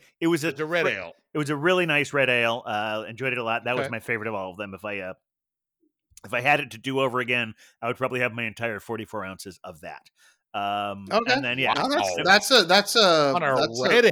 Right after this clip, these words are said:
Speaker 2: ale.
Speaker 3: It's a
Speaker 1: And it was
Speaker 3: resounding, uh, uh, endorsement right there.
Speaker 1: It is. Uh, and so then eventually we went, we went back, back to the house, and a bunch of the other, like, uh, the, some new friends that they've made out there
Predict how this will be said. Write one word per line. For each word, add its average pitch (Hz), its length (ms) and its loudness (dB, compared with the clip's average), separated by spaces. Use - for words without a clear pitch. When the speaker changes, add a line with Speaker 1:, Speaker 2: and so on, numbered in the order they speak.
Speaker 2:
ale. 95 320 -4
Speaker 3:
It's - 120 -8
a 127 40 2
Speaker 1:
And 135 100 4
it 143 40 4
was 139 100 -2
Speaker 3:
resounding, 170 600 4
uh, 131 360 2
uh, 107 280 -8
endorsement 139 500 -4
right 98 140 -10
there. 90 240 -10
Speaker 1:
It 117 140 -4
is. 135 480 -4
Uh, 120 600 0
and 135 260 0
so 160 160 -2
then 170 160 -2
eventually 185 380 -2
we 175 120 0
went, 160 220 -6
we 147 140 -6
went 135 260 -6
back, 127 280 -10
back 127 180 -6
to - 60 -20
the 120 80 -16
house, 160 440 -4
and 120 80 -12
a 117 40 -12
bunch 127 220 -8
of 117 120 -16
the 98 60 -20
other, 131 260 0
like, 123 340 0
uh, 113 400 -2
the, 113 120 -14
some 131 200 -10
new 131 80 -8
friends 127 320 -6
that 120 100 -12
they've 113 240 -6
made 123 180 -4
out 113 220 -2
there 117 340 -4